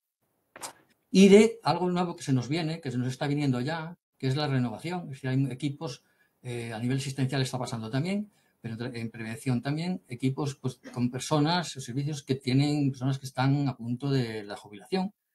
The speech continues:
y se está dificultando un bastante el tema de la renovación de esos equipos. Es otro reto que tenemos que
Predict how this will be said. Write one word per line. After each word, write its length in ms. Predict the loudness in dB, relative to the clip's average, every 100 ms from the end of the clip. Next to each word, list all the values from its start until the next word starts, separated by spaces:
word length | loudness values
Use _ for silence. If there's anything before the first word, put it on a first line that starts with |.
| _ _ _
y 400 | 6 8 6 2 -6
se 160 | -2
está 160 | 0 2
dificultando 680 | 2 0 2 4 6 4
un 160 | 4 2
bastante 560 | 0 -2 0 0 0 -2
el 160 | -2
tema 260 | -6 -6 -4
de 100 | -4
la 100 | -6
renovación 460 | -10 -12 -12 -12
de 80 | -12
esos 180 | -12 -14
equipos. 340 | -10 -10 -8 -6
Es 120 | -4
otro 240 | -2 0
reto 280 | 2 2 0
que 100 | -2
tenemos 420 | -2 0 0 0
que 120 | 2